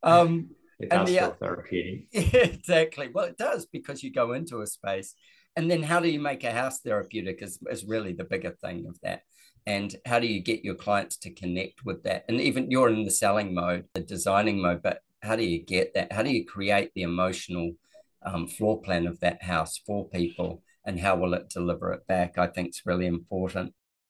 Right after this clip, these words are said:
Speaker 1: And then
Speaker 2: Absolutely.
Speaker 1: my favorite line is still the dollar productive task.
Speaker 2: Thank
Speaker 1: Just
Speaker 2: you. You've given me a few gems, so there's one in return.
Speaker 1: <laughs> Oh, I just love that. I, uh, and also your journey of,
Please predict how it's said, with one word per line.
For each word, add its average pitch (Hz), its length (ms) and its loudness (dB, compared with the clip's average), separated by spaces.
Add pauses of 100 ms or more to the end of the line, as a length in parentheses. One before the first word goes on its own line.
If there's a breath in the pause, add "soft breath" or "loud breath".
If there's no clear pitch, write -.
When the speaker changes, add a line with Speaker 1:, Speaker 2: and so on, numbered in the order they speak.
(420)
Speaker 1:
And 131 180 8
then 143 140 8
Speaker 2:
Absolutely. 110 220 4 (720 soft breath)
Speaker 1:
my 117 180 6
favorite 110 540 4
line 98 240 2
is 92 120 -8
still 101 220 -6
the 92 120 -6
dollar 95 320 2
productive 90 640 -8
task. 90 480 -2 (480)
Speaker 2:
Thank 92 120 6
Speaker 1:
Just 95 100 4
Speaker 2:
you. 92 60 8
You've 90 140 4
given 104 280 8
me 92 180 8
a 90 60 2
few 98 280 0
gems, 113 520 0
so - 100 -4
there's 92 420 2
one 98 160 4
in 95 160 6
return. 101 580 4 (120)
Speaker 1:
<laughs> - 100 -18
Oh, 131 200 8
I 123 160 8
just 170 280 0
love 117 280 4
that. 107 260 2
I, 107 160 -2 (120)
uh, 90 120 2 (400)
and 135 220 4
also 147 340 -2
your 127 240 2
journey 120 520 2
of, 107 160 2